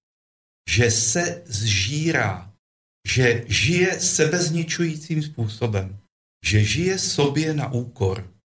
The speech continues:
že ty negativní emoce obrací proti sobě.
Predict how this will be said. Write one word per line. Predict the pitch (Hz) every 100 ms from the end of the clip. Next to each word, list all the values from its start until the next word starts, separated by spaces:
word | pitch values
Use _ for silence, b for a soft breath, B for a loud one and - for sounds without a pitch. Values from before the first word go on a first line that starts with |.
| _ _ _ _ _ _
že | 147
ty | 147 147 113
negativní | 120 180 185 202 214 196 180 -
emoce | 98 92 - - - - - _ _ -
obrací | 127 156 156 156 - 151
proti | - - 107 120
sobě. | 104 - 95 95 -